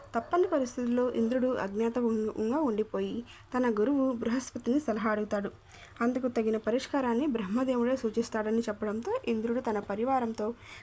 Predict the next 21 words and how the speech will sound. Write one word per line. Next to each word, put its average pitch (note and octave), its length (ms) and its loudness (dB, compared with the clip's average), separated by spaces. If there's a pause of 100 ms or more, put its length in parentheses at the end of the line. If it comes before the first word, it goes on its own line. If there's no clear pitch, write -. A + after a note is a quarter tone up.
(120)
కలిసి G#3 320 -2
వెళ్ళి G#3+ 280 -4
బ్రహ్మదేవుని A#3 640 0
ప్రార్థిస్తాడు. G3+ 680 -4 (600)
అందుకు B3 280 2
పరిష్కారాన్ని C4 680 0
విష్ణుమూర్తే B3 520 0
చెబుతాడని A3 600 0
బ్రహ్మదేవుడు A#3 680 2
పలకడంతో G3+ 580 -2 (120)
అందరూ A3 340 2
విష్ణు A#3+ 340 0
సన్నిధికి A3+ 400 0
చేరుకుంటారు. G3+ 640 -2 (680)
ఇంద్రాది F4+ 440 4
దేవతల C#4 300 2
ద్వారా A#3 340 2
జరిగిన A3+ 360 2
సంగతిని A#3+ 440 2
విన్న A3+ 200 2
విష్ణుమూర్తి A#3+ 600 2